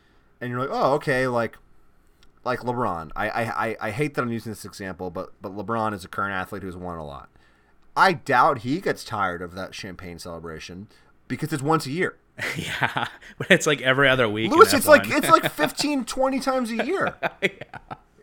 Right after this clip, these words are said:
Speaker 1: And he's wet and sticky, and he's gotta go shower.
Speaker 2: Yeah.
Speaker 1: You know, it's like, and then he's gotta get on his, on his plane and go. Like, I don't know.
Speaker 2: It really is absurd thinking about winning ninety-five races, and he's just extending it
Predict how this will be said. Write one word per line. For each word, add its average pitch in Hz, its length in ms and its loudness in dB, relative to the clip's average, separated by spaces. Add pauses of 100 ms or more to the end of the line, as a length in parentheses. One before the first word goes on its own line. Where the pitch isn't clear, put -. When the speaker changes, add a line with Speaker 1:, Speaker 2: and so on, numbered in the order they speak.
Speaker 1:
And 143 80 -6
he's 208 220 0
wet 131 380 4
and 127 120 -6
sticky, - 520 -6
and 151 100 -2
he's 120 80 -4
gotta 131 100 0
go 117 100 -4
shower. 113 720 -2
Speaker 2:
Yeah. 98 340 0 (540)
Speaker 1:
You 302 80 -10
know, 139 200 2
it's 156 180 -4
like, 175 220 -2
and 190 80 -4
then 185 80 0
he's 147 80 -2
gotta 151 140 0
get 151 100 2
on 139 80 4
his, 113 160 -6
on 123 160 -6
his 107 100 -8
plane 120 460 -6
and 98 120 -8
go. 117 360 -2
Like, 110 160 -2
I 139 160 0
don't 104 160 -2
know. 85 220 -8 (100)
Speaker 2:
It 151 140 -2
really 170 280 4
is 127 140 6
absurd 110 480 2
thinking 117 240 0
about 113 200 2
winning 107 340 0
ninety-five 98 680 0
races, 92 600 -6
and 117 140 -4
he's 110 120 0
just - 240 -2
extending 107 600 -2
it 92 200 -6